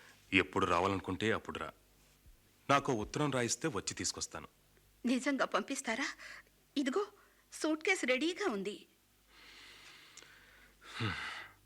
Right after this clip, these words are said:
Speaker 1: నువ్వు చిన్నపిల్లవి కావు, బీఏ దాకా చదువుకున్న దానివి. దైవికంగా మనిద్దరం భార్యాభర్తలమయ్యాం.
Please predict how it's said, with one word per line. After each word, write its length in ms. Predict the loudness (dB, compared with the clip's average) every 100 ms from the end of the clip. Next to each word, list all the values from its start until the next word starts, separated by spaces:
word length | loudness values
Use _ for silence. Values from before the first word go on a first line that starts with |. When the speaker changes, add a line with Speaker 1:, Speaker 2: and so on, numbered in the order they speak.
| -20 _ 4
Speaker 1:
నువ్వు 240 | 4 4
చిన్నపిల్లవి 400 | 0 2 2 0
కావు, 280 | 0 -4 -6 -16 -20 _ _ _ _ _ _ -6
బీఏ 320 | 2 4 4
దాకా 280 | 2 0 0
చదువుకున్న 440 | 0 0 0 0 -2
దానివి. 360 | -2 -6 -12 -18 _ _ _ _ _ _ _ _ _ _ _ _ -4
దైవికంగా 640 | 4 4 4 0 0 0
మనిద్దరం 500 | 2 0 0 0 0
భార్యాభర్తలమయ్యాం. 960 | -2 0 2 0 -2 -4 -4 -2 -6